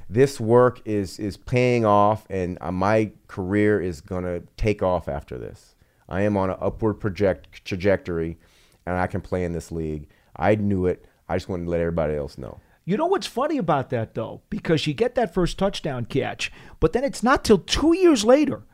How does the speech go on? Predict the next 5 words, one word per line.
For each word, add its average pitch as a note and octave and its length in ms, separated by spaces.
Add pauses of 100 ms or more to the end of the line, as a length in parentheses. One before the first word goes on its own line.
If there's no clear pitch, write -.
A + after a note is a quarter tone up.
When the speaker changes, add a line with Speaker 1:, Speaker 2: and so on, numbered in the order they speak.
(200)
Speaker 2:
on D3+ 140
September D#4+ 560
twenty-sixth, - 920 (340)
with D#3 240
Ken F#4+ 240